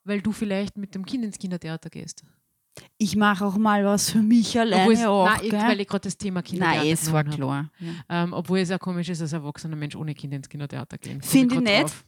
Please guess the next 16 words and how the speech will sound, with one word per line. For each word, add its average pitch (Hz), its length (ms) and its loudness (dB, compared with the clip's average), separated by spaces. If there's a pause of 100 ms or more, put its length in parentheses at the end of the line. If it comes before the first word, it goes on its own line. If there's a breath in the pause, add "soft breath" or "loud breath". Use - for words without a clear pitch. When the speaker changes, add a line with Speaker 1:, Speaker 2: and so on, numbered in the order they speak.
Speaker 2:
Ich - 180 -6
war 214 220 4
heute 233 460 0 (160 loud breath)
Speaker 1:
Ja. 214 100 -4
Speaker 2:
und 240 240 -2
ich 233 160 -6
muss 240 220 0
gestehen, 214 420 0
neben 214 200 0
mir 240 120 0
saß 185 320 2
eine 202 160 0
junge 220 320 0
Frau 180 460 2 (260 soft breath)
ohne 214 320 2
Kinder. 170 520 0